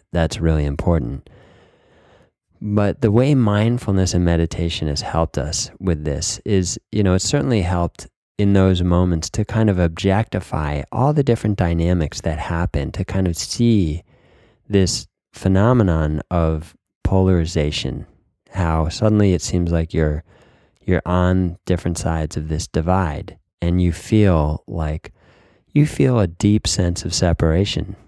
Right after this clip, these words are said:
You feel the opposite of intimacy. And you often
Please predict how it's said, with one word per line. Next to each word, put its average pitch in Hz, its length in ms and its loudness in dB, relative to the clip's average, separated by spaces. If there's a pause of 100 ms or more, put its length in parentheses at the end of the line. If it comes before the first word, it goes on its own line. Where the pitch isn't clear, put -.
You 98 100 -4
feel 104 180 2
the 90 140 0
opposite 82 560 -2
of 80 80 -2
intimacy. 85 760 -4 (840)
And 92 640 2 (300)
you 92 760 2 (380)
often 87 560 -2